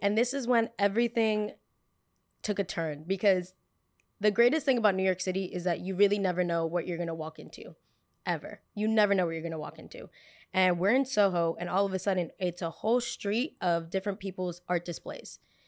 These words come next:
And it's not like they're just displaying, like, portraits or paintings. Like, it's literal, like, immersive experiences,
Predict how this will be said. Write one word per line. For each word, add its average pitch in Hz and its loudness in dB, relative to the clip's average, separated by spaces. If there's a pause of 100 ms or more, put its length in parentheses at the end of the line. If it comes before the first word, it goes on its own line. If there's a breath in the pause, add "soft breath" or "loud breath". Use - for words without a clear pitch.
(420 soft breath)
And 196 4
it's 208 2
not 262 4
like 247 2
they're 220 4
just 202 0
displaying, 185 0
like, 160 -6 (420)
portraits 202 0
or 170 -2
paintings. 196 -2
Like, 170 -2
it's 180 -6
literal, 196 2
like, 180 0
immersive 180 0
experiences, 175 -4